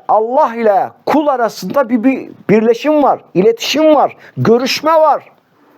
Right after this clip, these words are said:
Kim Allah'la konuşmak istiyorsa Kur'an okusun. Hadis-i şerif.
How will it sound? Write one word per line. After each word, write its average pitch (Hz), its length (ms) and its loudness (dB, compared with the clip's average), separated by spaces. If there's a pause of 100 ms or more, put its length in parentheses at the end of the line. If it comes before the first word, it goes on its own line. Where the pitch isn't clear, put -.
(1600)
Kim 302 200 0
Allah'la 254 520 0
konuşmak 247 540 -2
istiyorsa 262 640 -2 (1080)
Kur'an 294 280 0
okusun. 220 460 -6 (280)
Hadis-i 185 340 -4
şerif. 262 280 0